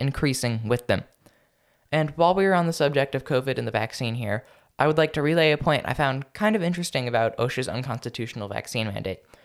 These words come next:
People defending the mandate, I don't know why they are, they like to say that it is osha's job to protect workers, and it is. That's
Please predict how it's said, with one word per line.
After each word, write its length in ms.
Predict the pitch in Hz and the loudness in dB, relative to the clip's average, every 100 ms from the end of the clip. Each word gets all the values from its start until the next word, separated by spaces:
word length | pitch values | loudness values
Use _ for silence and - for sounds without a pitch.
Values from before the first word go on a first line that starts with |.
| _ _ _ | _ _ _
People 400 | - 190 202 185 | -2 0 2 2
defending 540 | 156 147 151 156 170 180 | 2 0 2 2 2 2
the 40 | |
mandate, 460 | 165 160 160 165 - | 0 0 0 -2 -4
I 160 | 127 | -10
don't 240 | 104 104 - | -8 -10 -8
know 220 | 104 113 - | -12 -12 -14
why 200 | 110 113 | -12 -10
they 200 | 131 135 | -8 -8
are, 240 | 139 143 _ - _ - | -8 -10 _ -20 _ 0
they 120 | 170 | 4
like 180 | 180 185 | 4 2
to 60 | 180 | 0
say 180 | 190 | 2
that 140 | 170 156 | 2 2
it 100 | 139 | 0
is 120 | 139 | 0
osha's 320 | 117 139 127 | 0 2 0
job 280 | 127 120 131 | 2 2 0
to 60 | - | -6
protect 380 | 123 113 - | -4 -4 -4
workers, 500 | 120 123 139 135 - - - _ - | -2 0 2 0 -2 -10 -20 _ -4
and 220 | 127 95 - _ - | -2 -2 -8 _ -2
it 100 | 127 | 2
is. 280 | 107 - | 2 0
That's 380 | - 117 - - | 0 0 0 -10